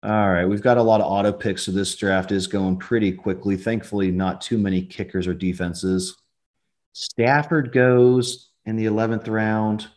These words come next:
Uh, we've both satisfied our quarterback position, so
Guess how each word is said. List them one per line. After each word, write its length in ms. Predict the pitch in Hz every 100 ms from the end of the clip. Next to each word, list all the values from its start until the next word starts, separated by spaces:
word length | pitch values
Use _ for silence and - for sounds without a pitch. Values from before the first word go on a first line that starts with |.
| _ _ _ _ _ _ _ _ -
Uh, 180 | 90 92
we've 240 | 127 156
both 200 | 107 92
satisfied 500 | - 87 82 - 85
our 80 | 78
quarterback 500 | - 87 80 76 76
position, 480 | 87 80 76 82 78
so 440 | - 78 78 87